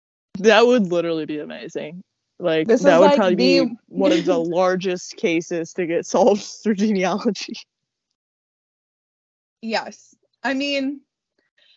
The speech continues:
Speaker 2: I have a handful of cases that I would say are, like, what really,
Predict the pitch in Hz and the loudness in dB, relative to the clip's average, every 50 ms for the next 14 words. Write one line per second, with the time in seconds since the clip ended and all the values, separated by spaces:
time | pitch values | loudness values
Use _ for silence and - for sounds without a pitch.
0 | _ - 269 320 339 359 359 359 285 285 285 277 277 285 294 330 277 277 277 233 | _ -4 -2 -2 -2 -2 -6 -8 -6 -6 -4 -4 -4 -4 -4 -4 -2 -2 -2 -4
1 | 220 - 240 202 233 220 254 247 240 214 220 208 202 196 196 196 196 202 - - | -4 -4 -4 -2 -2 -4 -6 -8 -6 -4 -4 -4 -2 -4 -4 -6 -8 -8 -6 -4
2 | 196 190 196 196 196 196 196 190 175 175 180 - _ _ _ _ _ _ _ _ | -2 -2 -2 -2 -4 -4 -4 -6 -8 -10 -12 -18 _ _ _ _ _ _ _ _
3 | _ _ _ _ _ _ _ _ _ _ _ _ - 208 208 208 208 208 214 214 | _ _ _ _ _ _ _ _ _ _ _ _ -2 0 0 0 -4 -4 -2 -2
4 | 214 202 202 202 208 202 202 202 202 | -2 0 -2 -2 -2 -4 -4 -4 -4